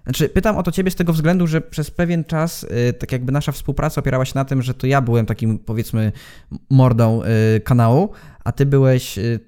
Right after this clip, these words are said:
tym gościem, który trzymał kamerę i nie zawsze znałeś sekrety, choć większość z nich znałeś albo gdzieś tam, y, sami rozwiązywałeś, albo ja ci o nich mówiłem, tak żebyś wiedział, gdzie stanąć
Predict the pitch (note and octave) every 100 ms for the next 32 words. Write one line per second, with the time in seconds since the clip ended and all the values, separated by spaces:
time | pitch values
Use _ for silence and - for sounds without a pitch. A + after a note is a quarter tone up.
0 | - A#2+ B2+ C3 C3 - B2 - B2+ B2
1 | B2 A#2+ G#2+ G#2+ - C3 B2+ C#3 F3+ D3+
2 | B2+ C#3 B2 - B2 C#3+ G3 G3+ F3+ -
3 | - C#3 F#3 - E3+ D3+ C#3+ D3+ D3 -
4 | C3 D3 D#3+ D3+ - C3+ C3 C3 B2 B2
5 | A#2+ A#2+ A2+ - - - A2 G2+ - C#3+
6 | C#3 C#3 C3+ C#3 C3+ C3 C3 B2+ A#2+ -
7 | - - G#2+ A2 A2 A2 - G#2+ A#2 -
8 | C#3 D#3 C#3 B2 A2+ A#2 A#2 A2+ G#2+ G#2+
9 | A2+ - B2+ A#2 -